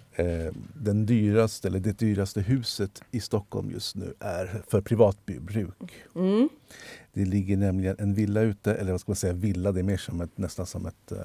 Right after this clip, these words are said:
Speaker 1: ja, mindre chateau som ligger på Lidingö som kostar trehundrafemtio miljoner kronor.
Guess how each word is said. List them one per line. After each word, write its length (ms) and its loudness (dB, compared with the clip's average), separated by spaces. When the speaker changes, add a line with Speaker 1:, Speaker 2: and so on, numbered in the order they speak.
Speaker 1:
ja, 260 -8
mindre 480 4
chateau 500 2
som 180 0
ligger 160 0
på 80 2
Lidingö 500 4
som 240 -2
kostar 340 -4
trehundrafemtio 1120 0
miljoner 600 2
kronor. 500 2